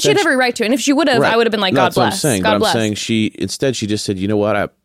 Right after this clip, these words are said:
Speaker 1: I wanna validate your feelings. I'm grateful for you telling me how you feel. I want a man who can tell me when they're struggling with something or when they're frustrated. I appreciate that. Thank you." And I was like, even though he misrepresented himself,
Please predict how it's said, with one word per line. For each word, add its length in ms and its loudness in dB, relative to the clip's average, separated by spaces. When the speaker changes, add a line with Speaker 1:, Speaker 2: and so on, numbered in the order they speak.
Speaker 1:
I 40 -4
wanna 160 0
validate 340 0
your 100 -4
feelings. 420 -4
I'm 100 -4
grateful 280 -6
for 100 -8
you 100 -4
telling 300 -8
me 60 -4
how 120 -6
you 120 -4
feel. 380 -2
I 100 -4
want 300 -2
a 40 -2
man 260 -2
who 100 -4
can 120 -8
tell 200 -8
me 80 -4
when 160 -4
they're 80 -6
struggling 380 -4
with 100 -6
something 240 -6
or 100 -4
when 80 -6
they're 100 -10
frustrated. 540 -4
I 40 -8
appreciate 500 -4
that. 220 -2
Thank 260 -4
you." 220 -12
And 80 -12
I 40 -8
was 120 -14
like, 180 -8
even 160 2
though 100 2
he 100 2
misrepresented 580 -2
himself, 420 -2